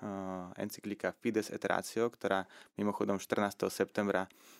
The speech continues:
oslavovala svoje dvadsiate piate narodeniny, čiže už štvrť storočia od jej vydania uplynulo, tak, tak v nej práve hovorí o tom,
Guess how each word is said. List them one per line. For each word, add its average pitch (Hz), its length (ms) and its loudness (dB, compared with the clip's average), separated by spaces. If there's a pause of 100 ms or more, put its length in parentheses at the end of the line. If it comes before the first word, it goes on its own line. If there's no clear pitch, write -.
(120)
oslavovala 98 640 4
svoje 95 400 4
dvadsiate 95 480 2
piate 98 240 4
narodeniny, 92 480 4
čiže 92 240 -2
už 95 400 0
štvrť - 320 -4
storočia 98 440 2 (280)
od 95 80 -2
jej 92 160 0
vydania 98 400 2 (560)
uplynulo, 117 560 0 (560)
tak, 117 240 2 (160)
tak 104 160 2
v 107 80 0
nej 135 240 4
práve 135 320 2
hovorí 123 320 2
o 117 160 6
tom, 107 320 2